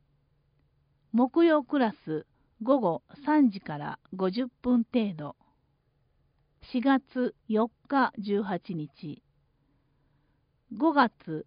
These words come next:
十六日、三十日。六月六日、二十日。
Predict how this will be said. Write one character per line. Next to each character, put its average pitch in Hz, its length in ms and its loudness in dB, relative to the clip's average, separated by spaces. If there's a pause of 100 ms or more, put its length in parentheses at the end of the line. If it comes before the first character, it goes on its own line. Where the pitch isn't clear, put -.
(220)
十 196 220 0
六 240 300 0
日、 196 460 -4 (100)
三 175 260 -4
十 170 160 -6
日。 139 460 -10 (1800)
六 214 160 0 (180)
月 254 520 -2 (280)
六 202 120 2
日、 262 140 2 (100)
二 220 540 -4
十 - 240 -20
日。 180 240 -8